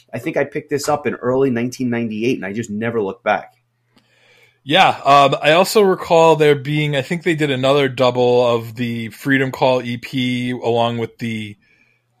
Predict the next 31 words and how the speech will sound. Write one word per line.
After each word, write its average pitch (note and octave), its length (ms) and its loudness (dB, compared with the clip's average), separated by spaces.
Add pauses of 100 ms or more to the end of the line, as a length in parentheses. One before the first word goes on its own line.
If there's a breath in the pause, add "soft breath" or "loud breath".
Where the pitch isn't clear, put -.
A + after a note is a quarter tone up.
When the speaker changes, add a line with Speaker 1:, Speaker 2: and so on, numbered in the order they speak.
(220)
Speaker 2:
the A#2 240 2
li-, A#2 440 0
the A#2+ 120 -4
Holy C3+ 280 2
Live, D3+ 560 4 (380)
I - 140 -6
believe. E3 240 -2
Speaker 1:
Oh, - 60 4
I - 80 4
bought E3 260 0
that C#3+ 200 0
too. C3 280 0 (120)
I B2 140 0
bought C3+ 240 4
Speaker 2:
Yeah. C3+ 120 6
Speaker 1:
both B2 180 0
of E2+ 80 -16
them, E2 240 -14
yeah. G2 240 -8 (340 loud breath)
Speaker 2:
I E3 120 4
had A#3+ 160 6
all F#3+ 260 8
of F#3 40 0
them E3 140 0
se-, C#3 340 -2
on C3 220 4
separate B2+ 460 -2
discs. - 580 -2
Um, A2 380 -4 (520 loud breath)
I A#2+ 100 -8
forgot C3+ 840 -2